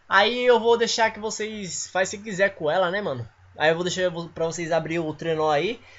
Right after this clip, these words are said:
Aí tem o pirulito aqui, mano. Então só sucesso pra vocês, mano. Boa sorte aí. Cuida bem dessa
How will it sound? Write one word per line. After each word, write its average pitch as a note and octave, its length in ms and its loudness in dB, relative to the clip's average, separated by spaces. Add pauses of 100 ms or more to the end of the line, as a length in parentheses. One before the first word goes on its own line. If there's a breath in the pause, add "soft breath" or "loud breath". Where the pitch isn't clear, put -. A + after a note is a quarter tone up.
(140 loud breath)
Aí A#3 160 2
tem B3+ 120 6
o B3+ 100 8
pirulito B3+ 420 -2
aqui, B3 260 0
mano. B3 180 2
Então A#3+ 220 0
só A#3+ 140 -4
sucesso A#3 360 -6
pra A#3 120 -4
vocês, A3+ 460 -4
mano. G3+ 140 -2
Boa G3 200 0
sorte G3+ 300 -6
aí. G3 80 -12
Cuida A3 280 0
bem F#3+ 200 -4
dessa - 320 -12